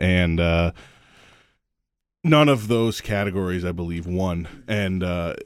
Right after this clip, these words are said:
it was real, and, you know, 'cause you have this rooftop and it's, like, all set up and they got the lights going and the music going and there's hors d'oeuvres and, and, uh, just the whole vibe there was,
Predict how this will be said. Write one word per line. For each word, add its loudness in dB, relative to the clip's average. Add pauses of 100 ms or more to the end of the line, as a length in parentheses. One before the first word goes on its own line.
(200)
it -2
was 2
real, 6
and, 2
you 6
know, 4
'cause -2
you 2
have 2
this 0
rooftop 2
and -2
it's, -6
like, -2
all 4
set 2
up 0
and -2
they 0
got -2
the 2
lights 2
going 4
and 0
the 2
music 4
going 4
and 0
there's -6
hors -4
d'oeuvres 2
and, 0
and, 0
uh, 0
just -2
the 4
whole 2
vibe 0
there 0
was, -4